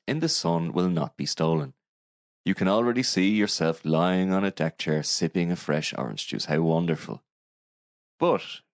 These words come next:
you're already starting to see the swimming costume ads and the summer body injunction that you hate so much. You rant. You love your body. It's yours. It does its job well.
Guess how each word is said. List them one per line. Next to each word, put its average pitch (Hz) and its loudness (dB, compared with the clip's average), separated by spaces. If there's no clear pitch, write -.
you're 95 2
already 139 2
starting 117 -2
to 110 -4
see 85 0
the 87 -2
swimming 98 0
costume 87 -4
ads 76 -2
and 78 -2
the 82 0
summer 87 0
body 80 -2
injunction 73 -4
that 69 -4
you 69 -8
hate 71 -10
so 65 -4
much. 73 -6
You 82 2
rant. 90 -4
You 82 2
love 85 2
your 78 0
body. 90 -2
It's - -10
yours. 87 -2
It - -6
does 107 0
its 110 -8
job 82 -2
well. 69 -6